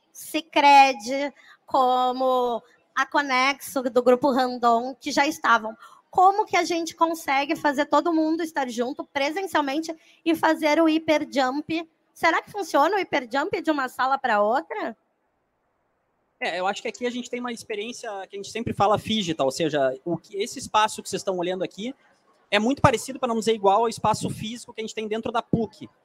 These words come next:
Speaker 2: tá? Então, a gente tá tentando fazer uma experiência, ah, tanto física como digital,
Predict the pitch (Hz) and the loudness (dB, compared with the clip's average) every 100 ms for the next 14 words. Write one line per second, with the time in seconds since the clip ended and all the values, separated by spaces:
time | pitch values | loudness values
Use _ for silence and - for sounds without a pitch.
0 | _ _ 139 156 160 165 185 190 180 170 | _ _ -6 -4 -4 -6 -6 -6 -6 -4
1 | 190 190 180 180 180 160 180 170 170 175 | -4 -2 0 2 0 -2 -2 0 0 -2
2 | - 151 - _ _ _ 143 147 147 143 | -4 -4 -6 _ _ _ 2 4 6 6
3 | 139 135 139 190 180 - 202 190 175 185 | 4 2 0 -4 -4 -4 -6 -4 -4 -2
4 | 185 165 175 175 170 226 | -4 -2 -2 0 2 2